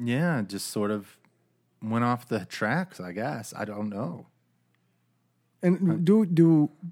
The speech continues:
Speaker 2: do we really need a reason is another question, right?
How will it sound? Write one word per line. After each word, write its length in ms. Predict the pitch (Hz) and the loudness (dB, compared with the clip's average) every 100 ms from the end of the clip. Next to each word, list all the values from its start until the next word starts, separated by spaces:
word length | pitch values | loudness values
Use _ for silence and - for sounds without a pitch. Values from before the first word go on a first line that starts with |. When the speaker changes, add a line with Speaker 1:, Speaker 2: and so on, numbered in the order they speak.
| - _ _ _ | -18 _ _ _
Speaker 2:
do 100 | - 156 | 2 4
we 100 | 143 | 4
really 200 | 143 143 | 4 4
need 160 | 139 | 2
a 40 | 131 | 2
reason 380 | 127 123 113 131 _ - | 0 -2 -8 -12 _ -4
is 80 | |
another 280 | 135 139 135 | 0 0 0
question, 540 | 131 135 113 - 110 120 | -2 -6 -6 -10 -10 -6
right? 280 | 135 156 | -2 -2